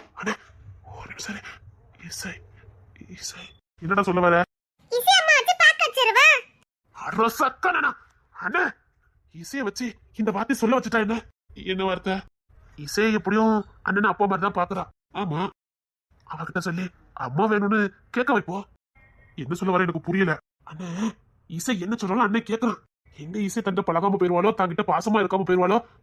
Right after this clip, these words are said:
Speaker 1: தான் கூடயே இருக்கணும்னு ஆசைப்படுறான். இப்ப இந்த இசை மட்டும் எனக்கு அம்மா வேணும், அதுவும் உங்களை கல்யாணம் முடிஞ்சுக்கிறவங்க தான் எனக்கு அம்மாவா வேணும்னு ஒரு வார்த்தை விட்டா போதும். அண்ணன் பிடிக்குதோ பிடிக்கலையோ, கல்யாணம் தான்.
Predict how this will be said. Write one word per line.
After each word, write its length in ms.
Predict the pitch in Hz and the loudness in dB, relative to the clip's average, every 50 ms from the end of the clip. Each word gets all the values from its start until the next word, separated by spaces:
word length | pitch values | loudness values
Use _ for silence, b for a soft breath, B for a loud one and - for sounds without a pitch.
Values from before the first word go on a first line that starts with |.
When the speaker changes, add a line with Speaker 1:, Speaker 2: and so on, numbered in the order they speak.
| - | -2
Speaker 1:
தான் 140 | 190 196 - - | -2 -2 -2 -2
கூடயே 260 | 208 233 254 262 294 | -4 -2 0 2 2
இருக்கணும்னு 340 | 311 262 - 233 240 269 240 240 | 2 2 2 2 2 4 2 2
ஆசைப்படுறான். 440 | 247 285 - 240 226 233 226 - - _ _ _ _ _ _ _ - 196 | 2 2 0 2 2 2 0 0 -2 _ _ _ _ _ _ _ -10 -6
இப்ப 100 | - 190 160 | -4 -4 -4
இந்த 120 | 156 151 160 151 | -4 -4 -4 0
இசை 120 | 240 262 240 220 | 0 2 2 2
மட்டும் 280 | 165 202 214 226 220 - _ _ - 165 | 2 2 2 0 0 -4 _ _ -8 -8
எனக்கு 200 | 156 - 143 135 | -6 -6 -6 -4
அம்மா 140 | 147 190 233 214 | 0 2 4 4
வேணும், 240 | 196 190 220 - - - - _ _ - - | 4 4 2 0 0 -4 -10 _ _ -18 -8
அதுவும் 320 | 127 - 208 240 269 226 175 | -2 0 0 2 2 2 2
உங்களை 180 | 185 214 226 220 | 2 2 0 0
கல்யாணம் 240 | 196 190 214 220 | 2 2 2 2
முடிஞ்சுக்கிறவங்க 380 | 226 202 220 208 208 214 208 202 | 2 0 2 2 2 2 2 2
தான் 100 | 254 269 208 | 2 2 0
எனக்கு 180 | 196 180 170 | 0 0 -2
அம்மாவா 220 | 160 170 214 233 233 208 | 0 2 4 4 4 4
வேணும்னு 240 | 202 196 208 247 196 143 147 170 | 2 0 0 0 -2 -2 -2 -2
ஒரு 120 | 214 240 180 220 | -2 0 2 2
வார்த்தை 240 | 226 226 - 269 | 0 2 0 -2
விட்டா 180 | 240 175 233 226 - 208 | -2 0 0 0 0 0
போதும். 200 | 202 202 - _ _ _ _ _ _ _ _ _ - - | -2 -2 -4 _ _ _ _ _ _ _ _ _ -12 -8
அண்ணன் 320 | 165 165 170 165 156 151 _ - | -6 -6 -4 -6 -6 -8 _ -10
பிடிக்குதோ 400 | 147 156 180 - 220 196 233 254 - - | -8 -8 -8 -4 0 2 2 2 2 0
பிடிக்கலையோ, 460 | 220 190 202 - 196 180 175 165 160 _ _ _ _ _ _ _ _ _ _ _ _ _ _ _ _ _ _ _ _ _ - - - 233 | -4 -4 -4 -4 -4 -6 -6 -8 -10 _ _ _ _ _ _ _ _ _ _ _ _ _ _ _ _ _ _ _ _ _ -20 -12 -6 -4
கல்யாணம் 340 | 202 208 202 185 175 156 180 | 0 0 0 0 -2 -2 -4
தான். 120 | 175 - | -6 -6